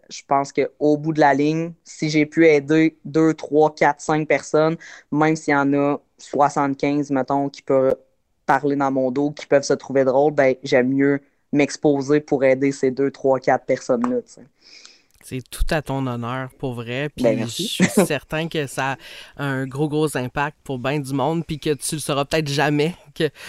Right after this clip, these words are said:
Speaker 2: pour ces
Speaker 1: sûrement.
Speaker 2: personnes-là, tu sais, ça a
Speaker 1: <laughs>
Speaker 2: un impact, mais c'est tellement important. Euh,
Speaker 1: Ouais.
Speaker 2: j'ai envie de te poser cette question-là. Pour quelqu'un
Speaker 1: Oui.
Speaker 2: qui ne connaît pas ça du tout, là, tu sais, quelqu'un qui connaît
Speaker 1: Mm.
Speaker 2: pas de personnes trans dans son entourage, tout ça,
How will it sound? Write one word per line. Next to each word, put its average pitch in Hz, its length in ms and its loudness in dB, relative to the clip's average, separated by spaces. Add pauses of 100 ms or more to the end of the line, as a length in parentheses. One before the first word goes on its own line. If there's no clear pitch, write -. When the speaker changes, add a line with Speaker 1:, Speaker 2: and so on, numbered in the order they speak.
(200)
Speaker 2:
pour 185 80 2
ces 170 120 -4
Speaker 1:
sûrement. 165 180 2
Speaker 2:
personnes-là, 156 500 2
tu 240 60 4
sais, 208 200 2
ça 170 100 0
a - 20 0
Speaker 1:
<laughs> - 20 0
Speaker 2:
un 143 160 0
impact, 135 440 -2
mais 151 100 0
c'est - 100 -12
tellement 151 240 0
important. 156 540 -2 (480)
Euh, 151 160 2
Speaker 1:
Ouais. 156 280 0 (360)
Speaker 2:
j'ai 156 200 -2
envie 165 200 0
de - 40 -20
te 277 80 0
poser 185 260 -2
cette 175 220 -2
question-là. 131 600 -4
Pour - 240 -6
quelqu'un 196 500 0
Speaker 1:
Oui. - 80 -4
Speaker 2:
qui 226 400 0 (460)
ne 156 440 2
connaît 214 260 2 (580)
pas 277 160 2
ça 339 180 -2
du 170 220 -4
tout, 160 260 -6
là, 127 140 -4
tu - 80 -8
sais, 285 80 -4
quelqu'un 285 280 -4
qui - 120 -18
connaît 190 300 0
Speaker 1:
Mm. 165 80 -2
Speaker 2:
pas 262 200 0 (140)
de 156 100 0
personnes 151 380 -4
trans 175 300 -4
dans 151 160 -4
son 143 180 -6
entourage, 139 560 -6
tout - 100 -20
ça, 196 240 -8